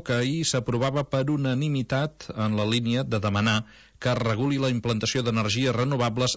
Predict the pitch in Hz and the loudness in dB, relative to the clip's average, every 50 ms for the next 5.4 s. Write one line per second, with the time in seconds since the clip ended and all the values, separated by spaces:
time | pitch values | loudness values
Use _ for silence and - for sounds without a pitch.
0 | - - 127 123 135 147 151 - - - - 160 - 170 160 135 - 135 127 127 | -2 0 0 2 2 0 0 -2 -2 -2 -2 0 0 0 0 0 0 0 0 0
1 | 127 117 117 127 127 - - 117 110 107 - - 127 113 110 107 98 107 101 90 | 0 0 0 -2 -2 0 0 0 0 -2 -2 -2 -2 0 0 0 0 0 -2 -2
2 | - - - 95 90 87 - - - - - - - - - - - 107 92 107 | -4 -6 -4 -4 -4 -4 -6 -10 -14 -20 -20 -20 -20 -20 -10 -6 -2 -2 0 0
3 | 95 92 90 104 107 107 123 117 113 107 110 110 107 110 - - - - - - | 0 0 0 0 0 2 2 2 2 0 0 0 0 0 -2 -8 -20 -14 -6 -4
4 | 98 101 98 - 113 104 104 - - 101 95 95 98 95 - - 101 101 101 101 | -4 -2 -2 -2 -2 -2 -2 -2 -2 -2 0 0 -2 -2 -2 -2 0 0 0 0
5 | 98 92 - 101 92 85 85 80 | -2 0 0 0 -2 -2 -4 -8